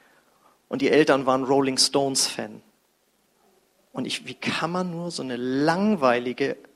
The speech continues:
Bluesrock-Musik aus den sechziger Jahren, ich meine, die gibt's heute noch, aber das haben die dann gehört, ne?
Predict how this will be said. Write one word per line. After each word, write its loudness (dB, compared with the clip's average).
Bluesrock-Musik 2
aus 6
den 2
sechziger 4
Jahren, 8
ich -4
meine, 0
die -8
gibt's -2
heute 6
noch, 2
aber 4
das -4
haben -2
die -2
dann 2
gehört, 0
ne? -8